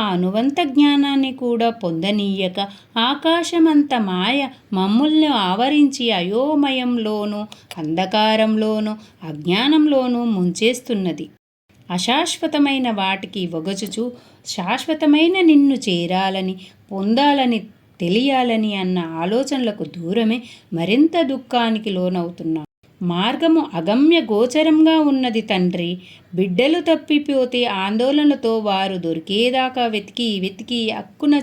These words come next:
చేర్చుకునే వాత్సల్యం నీది కదా స్వామి. మార్గం మర్చిపోతే చెయ్యి పట్టి నడిపించే బాధ్యత గల ప్రేమ నీది కదా స్వామి.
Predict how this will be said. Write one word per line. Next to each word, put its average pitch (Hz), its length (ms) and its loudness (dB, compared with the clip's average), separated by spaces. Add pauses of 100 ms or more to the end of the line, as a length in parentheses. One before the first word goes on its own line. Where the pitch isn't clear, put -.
చేర్చుకునే 226 540 -2
వాత్సల్యం 196 840 -2
నీది 170 340 -2
కదా 302 260 0
స్వామి. 285 640 0 (240)
మార్గం 277 500 0
మర్చిపోతే 277 800 2
చెయ్యి 240 420 -2
పట్టి 320 360 -2
నడిపించే 277 720 2
బాధ్యత 196 520 -2
గల 233 240 0
ప్రేమ 214 400 0 (480)
నీది 180 340 0
కదా 320 260 0
స్వామి. 294 640 0